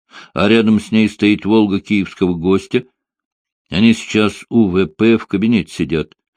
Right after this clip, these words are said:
обсуждают услышанное. От тебя услышанное. Ты доложил классно.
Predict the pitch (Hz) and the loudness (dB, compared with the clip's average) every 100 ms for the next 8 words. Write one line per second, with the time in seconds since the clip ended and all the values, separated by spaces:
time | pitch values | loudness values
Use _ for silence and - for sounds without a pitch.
0 | _ - 101 - 113 87 120 147 - 143 | _ -8 -4 0 0 2 0 0 0 -4
1 | - 110 101 - 90 90 90 - _ _ | 0 0 0 -2 -2 -2 -4 -6 _ _
2 | _ _ _ _ _ 73 - _ - 98 | _ _ _ _ _ -10 -10 _ -8 -4
3 | 90 82 113 110 76 65 _ _ 71 - | -4 -4 -4 -2 -4 -8 _ _ -12 -10
4 | 78 80 - 67 71 67 _ _ _ _ | -10 -10 -12 -14 -14 -16 _ _ _ _
5 | _ _ _ 87 92 90 82 104 98 - | _ _ _ -2 0 0 0 -2 -2 -4
6 | 95 95 120 117 - 92 87 | -2 0 0 -2 -6 -4 -4